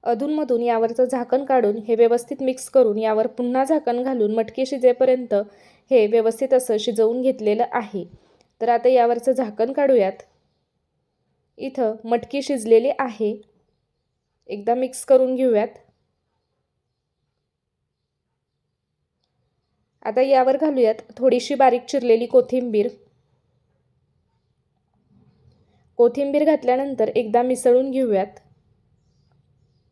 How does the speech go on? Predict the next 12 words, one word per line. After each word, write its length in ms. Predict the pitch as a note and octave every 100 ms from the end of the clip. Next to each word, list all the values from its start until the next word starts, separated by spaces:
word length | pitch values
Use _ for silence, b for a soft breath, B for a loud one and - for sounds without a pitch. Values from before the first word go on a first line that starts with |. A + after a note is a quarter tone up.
| _ _ _ _ _ _ _ _ _ _ _ _ _ _ -
तर 120 | A#3+
इथं 360 | C4+ D4 A#3+ G#3 B3
तयार 280 | A#3+ A#3+ C#4
झाली 340 | C#4+ A#3+ A3
मस्त 340 | A#3+ B3 -
अशी 300 | B3+ C4 A#3+
मटकीची 540 | A#3+ A#3+ A#3 A#3 A3+ C4+
भाजी. 440 | C4+ C4 G#3 G#3+ - _ _ _ _ _ _ _ _ _ _ _ _ _ _ _ _ _ _ _ _ _ _ _ _ _ _ -
आता 220 | - A#3+
गॅस 300 | A#3+ B3 B3+
बंद 280 | A#3+ B3 B3+
करूयात. 520 | D4+ D4 A#3 G3+ -